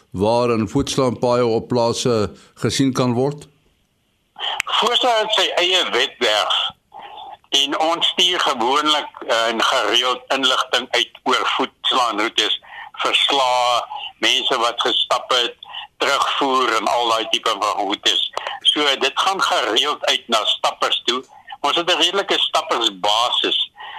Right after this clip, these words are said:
Speaker 2: van klubs en enkelmense en, jy weet, allerhande groepe wat ons dan nou die inligting voorstuur.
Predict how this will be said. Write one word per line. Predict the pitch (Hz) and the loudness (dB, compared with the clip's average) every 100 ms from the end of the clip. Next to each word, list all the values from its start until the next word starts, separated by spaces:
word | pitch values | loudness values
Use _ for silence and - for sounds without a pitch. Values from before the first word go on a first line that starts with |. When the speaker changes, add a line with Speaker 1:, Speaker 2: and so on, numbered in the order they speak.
| - | -10
Speaker 2:
van | - 131 117 - | -2 -2 -2 -4
klubs | - 147 123 - | -2 -2 -2 -2
en | 117 110 | -2 0
enkelmense | 135 127 123 117 117 113 107 123 113 113 117 | 0 0 0 0 0 0 0 0 0 0 -2
en, | 110 110 - - - - | -4 -4 -14 -18 -16 -8
jy | - | -4
weet, | 156 180 | 0 0
allerhande | 165 156 143 | 0 0 0
groepe | - 143 151 120 95 - _ _ _ _ _ | 0 0 -2 0 -2 -4 _ _ _ _ _
wat | 107 113 | -4 0
ons | 127 113 | 0 0
dan | 120 123 | 0 0
nou | 123 | 0
die | 120 131 | 0 0
inligting | 131 131 - - 117 | 2 0 0 -2 -2
voorstuur. | 139 120 - - 156 127 127 139 | 0 0 0 -2 0 0 0 -4